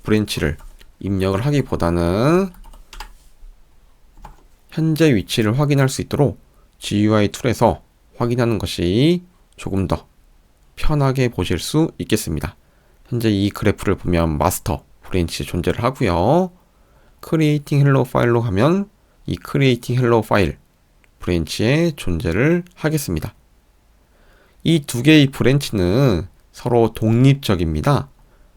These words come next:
이 현재 이 헬로 파일 브랜치에서 개발을 하면 마스터 브랜치는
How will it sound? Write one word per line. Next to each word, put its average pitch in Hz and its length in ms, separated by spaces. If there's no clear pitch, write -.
이 131 280
현재 151 300
이 120 180
헬로 160 380
파일 139 300
브랜치에서 104 540
개발을 87 340
하면 151 500
마스터 90 460
브랜치는 85 500